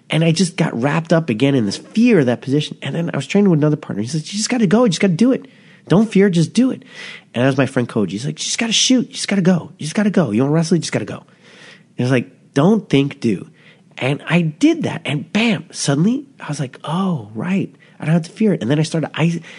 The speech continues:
analyzing the position and seeing what I was doing wrong and trying to figure it out and seeing it as a puzzle. And in Japanese, they have be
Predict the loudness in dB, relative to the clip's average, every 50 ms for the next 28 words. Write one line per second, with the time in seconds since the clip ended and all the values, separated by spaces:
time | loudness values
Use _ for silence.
0 | -20 -20 -12 -6 0 0 2 4 4 2 2 0 -2 -2 -2 -6 -6 -6 -8 -10
1 | -8 -8 -8 -8 -8 -8 -8 -6 -6 -8 -8 -4 0 2 4 4 4 4 4 2
2 | 2 2 0 -2 -4 -6 -8 -10 -10 -10 -12 -12 -10 -10 -12 -12 -14 -20 -20 -20
3 | -20 -20 -12 -8 -8 -6 -4 -4 -2 0 2 2 2 2 2 2 2 2 2 2
4 | 0 0 -2 -4 -4 -6 -2 0 0 2 2 0 0 -2 -4 -6 -6 -6 -4 -4
5 | -4 -6 -8 -14 -20 -20 -20 -20 -20 -20 -20 _ _ _ -4 0 2 2 2 2
6 | 2 0 0 2 0 2 2 2 2 0 -2 -6 -14 -18 _ _ _ _ _ _
7 | _ _ _ _ _ _ -18 -18 _ -12 -6 -4 -4 -2 -2 -4 -4 -6 -6 -10
8 | _ _ _ _ -16 -16 -16 _ -4 0 2 4 4 4 4 2 0 -2